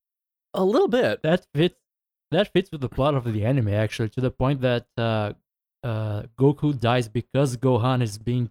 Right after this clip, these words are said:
Speaker 2: too, sort of, uh, he's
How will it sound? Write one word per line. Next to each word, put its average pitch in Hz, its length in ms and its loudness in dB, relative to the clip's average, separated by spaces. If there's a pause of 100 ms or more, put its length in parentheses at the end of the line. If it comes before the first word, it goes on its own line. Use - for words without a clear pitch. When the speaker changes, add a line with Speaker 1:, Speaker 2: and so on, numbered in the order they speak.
Speaker 2:
too, 120 340 0 (640)
sort 123 160 0
of, 107 240 0 (140)
uh, 123 100 -6 (240)
he's 143 180 -2